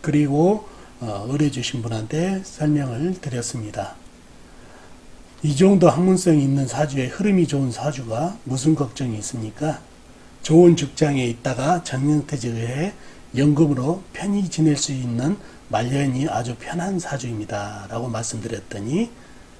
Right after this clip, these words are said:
사주를 가져오신 분이, "네? 그래요?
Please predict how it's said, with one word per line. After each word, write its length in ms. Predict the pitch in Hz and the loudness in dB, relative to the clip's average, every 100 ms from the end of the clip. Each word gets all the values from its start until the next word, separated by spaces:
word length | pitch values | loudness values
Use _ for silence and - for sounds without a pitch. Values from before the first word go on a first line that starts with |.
| - - | -20 -18
사주를 420 | - 175 165 139 | 0 2 2 0
가져오신 580 | - 120 131 127 - 120 | -2 -4 -4 -4 -6 -6
분이, 400 | 107 104 151 233 - - - - - | -6 -4 -2 -4 -8 -20 -20 -20 -12
"네? 460 | - 113 127 208 269 - - - - - - - - - - - - - - - | -2 2 4 2 0 -12 -20 -20 -20 -20 -20 -20 -20 -20 -20 -20 -20 -20 -20 -20
그래요? 480 | - 131 139 113 359 | -10 -2 0 0 -4